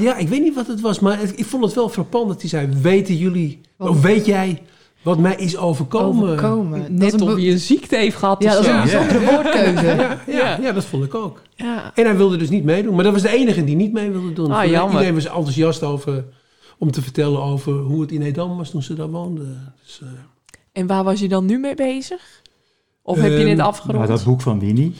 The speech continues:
Speaker 1: Ja, ik heb, nou ja, ik heb, dat is, dat is een, ehm, in Edam woonde een fotograaf, een wereldberoemde fotograaf, Ed van der Elske. Die heb ik ook gefotografeerd en die kende ik. En,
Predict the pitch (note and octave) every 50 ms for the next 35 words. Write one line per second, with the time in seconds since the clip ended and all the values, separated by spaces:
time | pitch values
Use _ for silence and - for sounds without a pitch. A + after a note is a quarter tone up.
0 | - - - - - G3 F#3 F#3 F#3+ G#3 A3+ G#3+ G#3+ A3+ A3 - - - F#3+ F#3+
1 | G3 G3+ G#3 G3+ G3+ - A3+ G#3+ - - G#3+ G3+ G3+ G3 - - - - F#3 F3+
2 | - F#3+ E3 - F3+ F#3+ F3+ F3+ F#3 F3+ F3+ G3+ - G3 F3+ F3 F3+ F3 E3+ E3+
3 | E3+ E3 D3+ - - _ _ _ _ _ _ _ _ _ _ _ _ _ - F3+
4 | F3+ F3 F#3 F#3 E3+ G3 G3+ G3+ G3+ G3+ F3 D#3 C#3+ C3+ D#3+ F3+ G3 G3+ F3+ F#3+
5 | F3+ E3+ E3 D#3+ D#3+ D3 - F3 E3 D3 D3+ - - E3+ E3+ F#3+ F#3+ F#3+ F#3+ E3+
6 | D#3+ D#3 D3 C#3+ C#3 C3 D#3+ F3 E3+ D#3+ C#3 C#3+ E3 F3+ F3+ E3 - F3 E3 E3+
7 | E3 E3 E3 - F3 D#3+ - - D3 C#3+ C#3+ D3+ E3 E3+ D#3+ - - F#3 F#3 G3
8 | - _ _ _ _ _ _ _ _ _ _ _ _ _ _ - - D#3+ D#3+ E3+
9 | C#3 D3+ D#3+ C#3 - - D#3+ D#3 C3+ C3 C3 B2+ - D#3+ D#3 D#3+ D#3 D#3+ D#3 D#3
10 | C#3 - D#3 D#3 D#3 D#3 D3+ D3+ D3 D3 C#3+ - C#3 C#3+ C#3 C#3